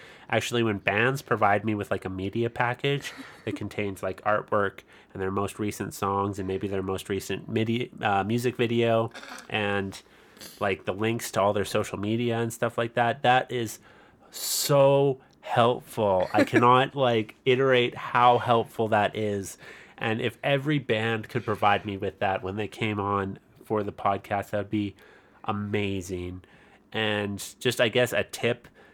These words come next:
Speaker 1: to any band out there who wants to take a, like, a real swing at things,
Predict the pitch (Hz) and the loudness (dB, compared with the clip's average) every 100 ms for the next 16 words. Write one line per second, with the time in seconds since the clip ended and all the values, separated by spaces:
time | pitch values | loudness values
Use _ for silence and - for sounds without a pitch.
0 | _ - 95 113 120 110 107 107 107 101 | _ -8 -4 -2 -2 -2 -4 -2 -2 -2
1 | 98 - 107 104 - 107 101 98 - 98 | -2 0 0 0 -2 -2 -2 -2 -4 -6
2 | - 104 - 95 90 95 92 92 98 104 | -4 -4 -2 -2 -2 -4 -6 -4 -2 -2
3 | - - 101 107 120 - 123 127 139 | -4 -6 -4 -2 -4 -2 -4 -4 -8